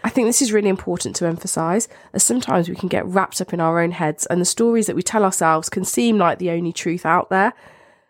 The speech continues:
So it's just really important when you are in that negative spiral to remember you are the only one having these exact thoughts.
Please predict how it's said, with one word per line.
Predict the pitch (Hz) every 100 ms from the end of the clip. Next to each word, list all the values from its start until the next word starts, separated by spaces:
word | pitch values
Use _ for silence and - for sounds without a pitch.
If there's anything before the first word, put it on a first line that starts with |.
| _
So | -
it's | 196
just | 226 -
really | 240 233
important | 214 208 233 214 - 165
when | 170 175
you | 175
are | 180 190 185
in | 175 175
that | 156 - _ _ _
negative | 196 190 180 - 156 -
spiral | - - 214 180 156 160 175 _ _
to | - 196
remember | 202 202 202 175 85 -
you | - 190 233 240
are |
the | 208 -
only | 180 196
one | 175 180 170 165
having | - 185 170 160 156
these | 165 156
exact | 175 170 160 -
thoughts. | - 165 175 254 - -